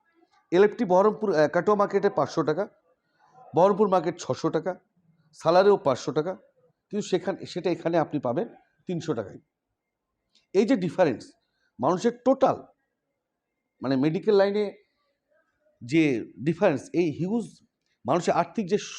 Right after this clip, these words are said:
সঞ্চয় এবং গরিব মানুষ, গ্রামীণ মানুষের যে ফেসিলিটিস, সেটা আমি দেওয়ার চেষ্টা করছি। ব্লাডের রিপোর্টের রেটটা হচ্ছে গভর্নমেন্ট রিপোর্ট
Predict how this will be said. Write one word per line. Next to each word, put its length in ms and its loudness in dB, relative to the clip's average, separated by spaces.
সঞ্চয় 400 0
এবং 220 2
গরিব 300 0
মানুষ, 280 0
গ্রামীণ 320 0
মানুষের 300 -4
যে 140 -10
ফেসিলিটিস, 460 -8
সেটা 300 -6
আমি 140 -6
দেওয়ার 320 0
চেষ্টা 200 -10
করছি। 300 -18
ব্লাডের 360 2
রিপোর্টের 440 0
রেটটা 260 2
হচ্ছে 160 0
গভর্নমেন্ট 420 2
রিপোর্ট 280 2